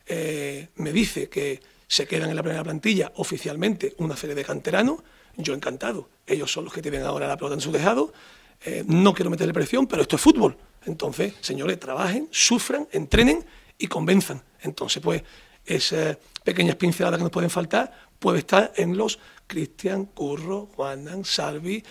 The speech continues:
eh, todos los que están, Bastos, todos los que están trabajando, eh, día a día con el, con el equipo. Y, eh, evidentemente, falta,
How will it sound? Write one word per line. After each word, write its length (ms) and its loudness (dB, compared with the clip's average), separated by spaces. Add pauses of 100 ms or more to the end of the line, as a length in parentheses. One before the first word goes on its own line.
(240)
eh, 180 -6
todos 280 -2
los 100 -6
que 60 -8
están, 240 -4
Bastos, 420 2 (200)
todos 180 2
los 60 -4
que 80 -4
están 260 -2
trabajando, 580 0 (460)
eh, 260 0
día 220 4
a 40 4
día 180 4
con 160 0
el, 260 -2 (340)
con 160 -2
el 80 -2
equipo. 380 -4 (540)
Y, 340 8 (320)
eh, 320 -6
evidentemente, 560 -2
falta, 600 -2